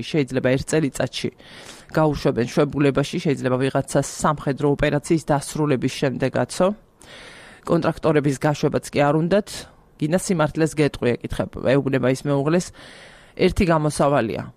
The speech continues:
ორი, ორი გზა. ერთი საფლავისკენ, მეორე ომის ბოლოს,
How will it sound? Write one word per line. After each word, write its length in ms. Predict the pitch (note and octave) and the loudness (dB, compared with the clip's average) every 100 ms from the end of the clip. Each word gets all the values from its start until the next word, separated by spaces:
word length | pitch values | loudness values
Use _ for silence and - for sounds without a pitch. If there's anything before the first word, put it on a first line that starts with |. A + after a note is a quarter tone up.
| _ _ _ _ - | _ _ _ _ 2
ორი, 280 | D#3+ C3+ - D3+ | 4 4 2 2
ორი 220 | D#3 D3 | 4 2
გზა. 200 | C3+ B2+ F2+ A#2+ - E3+ | 2 -2 -2 -6 0 0
ერთი 200 | E3 D3 | 0 -2
საფლავისკენ, 640 | D3+ D3+ F3 E3 - G3 A3 | -2 2 2 2 0 0 2
მეორე 340 | F3 D3+ D3 F3+ - | 4 4 4 2 2
ომის 280 | D3+ D#3 D3 | 0 0 -4
ბოლოს, 340 | - D3+ C3 | 0 2 2